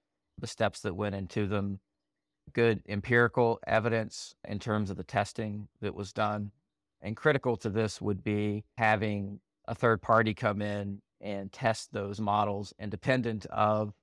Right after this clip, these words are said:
the data scientists within the company for things like unconscious bias or disparate impact, testing whether the logic and the rules that the machine learning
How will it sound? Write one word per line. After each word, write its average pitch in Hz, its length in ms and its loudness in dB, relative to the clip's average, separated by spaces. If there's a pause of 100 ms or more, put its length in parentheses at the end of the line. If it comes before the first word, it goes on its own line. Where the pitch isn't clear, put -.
(120)
the 117 100 0
data 110 240 2
scientists 107 600 -4
within 110 240 -6
the 110 80 -8
company 101 560 -6 (640)
for 151 240 6
things 123 440 0
like 107 420 2 (600)
unconscious 104 500 0
bias 98 540 2
or - 80 -8
disparate 95 380 -4
impact, 98 540 -4 (380)
testing 120 540 0
whether 110 300 4
the 104 520 0 (440)
logic 113 480 4
and 107 120 0
the 104 60 0
rules 110 580 2
that 107 340 -4
the 107 60 -4
machine 113 400 -2
learning 107 580 -2